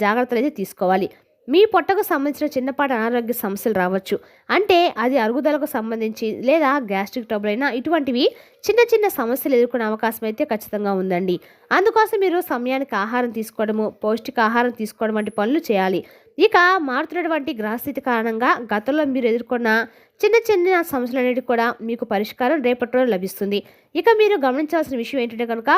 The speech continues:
ప్రతి ఒక్కరికి కష్ట సుఖాలు అనేవి సర్వసాధారణము. అందుకోసము కష్టం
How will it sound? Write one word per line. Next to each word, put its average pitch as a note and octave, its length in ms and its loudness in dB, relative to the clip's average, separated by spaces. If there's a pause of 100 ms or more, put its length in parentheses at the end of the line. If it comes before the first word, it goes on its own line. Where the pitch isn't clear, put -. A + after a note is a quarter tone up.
(140)
ప్రతి B3 240 0 (120)
ఒక్కరికి D#4 400 -2
కష్ట G#3 280 -6
సుఖాలు A#3+ 360 -2
అనేవి A3+ 260 0
సర్వసాధారణము. G3 800 0 (380)
అందుకోసము G4 640 4 (160)
కష్టం C#4+ 300 -2